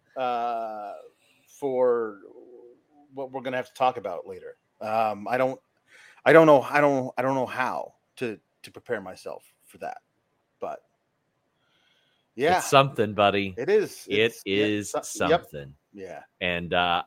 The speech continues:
Speaker 2: I honestly can't wait to talk about it. I had to make it the thumbnail. It's the Texas Chainsaw Massacre or Ma-, Massacre match. Um, holy crap.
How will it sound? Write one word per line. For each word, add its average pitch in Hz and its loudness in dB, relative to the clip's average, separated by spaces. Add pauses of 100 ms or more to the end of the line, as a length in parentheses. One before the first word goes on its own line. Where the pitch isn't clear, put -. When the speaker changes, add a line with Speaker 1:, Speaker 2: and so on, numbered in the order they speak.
(100)
Speaker 2:
I 101 2
honestly 113 -4 (420)
can't 90 -8
wait 85 -6
to 78 -20
talk 76 -8
about 71 -8
it. 71 -10 (1040)
I 101 0
had 110 4
to 104 -4
make 107 2
it - -8
the 110 -12
thumbnail. 95 -4
It's - -14
the 92 -14
Texas 101 -6
Chainsaw 98 -4
Massacre 85 -6
or 95 -6
Ma-, 101 -10
Massacre 104 -6
match. 80 -8 (600)
Um, 82 -2 (1080)
holy 82 -2
crap. 73 -6